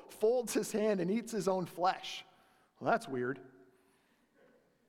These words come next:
Sometimes we can say that. The Bible is strange. This is a strange little verse. What does that mean? Well, "folds his hands" is speaking of thought, thought, thought, ugh,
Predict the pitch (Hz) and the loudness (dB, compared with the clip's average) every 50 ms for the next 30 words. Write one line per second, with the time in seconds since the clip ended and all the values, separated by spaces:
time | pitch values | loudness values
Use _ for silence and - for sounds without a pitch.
0 | _ _ _ _ _ - _ - - 240 277 294 269 233 226 208 196 - - 233 | _ _ _ _ _ -20 _ -6 -4 0 0 0 0 0 0 0 0 0 2 2
1 | 233 330 165 156 131 120 131 131 - 175 208 240 214 202 175 160 - - - 202 | 2 2 2 2 -2 -2 -4 -2 0 2 2 2 2 2 0 0 -2 -6 -2 0
2 | 240 226 143 113 113 139 175 - 233 185 165 - - - - 180 180 190 202 185 | 0 0 0 -2 -4 -8 -10 -10 -6 -6 -6 -6 -6 -6 -4 -2 0 0 0 0
3 | 160 190 190 190 180 156 160 247 294 - - - - 170 220 269 - - 233 208 | 0 0 0 0 0 2 0 0 0 0 -4 -4 -4 -2 -2 -2 2 2 2 0
4 | 180 175 185 233 262 285 254 175 131 113 110 - - - - _ _ _ _ _ | 0 -2 -4 -2 -2 0 0 -2 -2 -4 -8 -12 -14 -20 -20 _ _ _ _ _
5 | _ _ - - - - - - - 208 196 196 - - 254 262 302 339 330 269 | _ _ -20 -20 -20 -20 -14 0 2 2 2 2 2 0 2 4 4 2 2 0
6 | - - 269 226 - - - 190 214 247 233 180 139 127 127 131 139 135 - - | 0 0 0 0 -2 -4 -4 -4 0 2 2 2 2 0 -2 -4 -8 -8 -10 -12
7 | - - - _ _ _ _ _ _ _ _ - _ _ _ _ _ _ _ - | -12 -16 -20 _ _ _ _ _ _ _ _ -20 _ _ _ _ _ _ _ -2
8 | 185 180 - - - 254 254 220 247 226 208 180 - - - 214 180 220 262 - | -2 -2 -2 -6 -2 -2 -2 0 2 2 2 0 0 -4 -2 -2 0 0 0 -2
9 | - - - - - - - - - 190 196 196 - 147 - - - - - - | -4 -18 -20 -20 -20 -20 -16 -6 0 2 2 2 0 -2 -18 -18 -20 -20 -20 -14
10 | - 180 170 180 202 - - - - - - 208 233 208 - - | -4 -4 -2 -2 -2 -6 -8 -14 -18 -6 -2 0 0 0 0 -4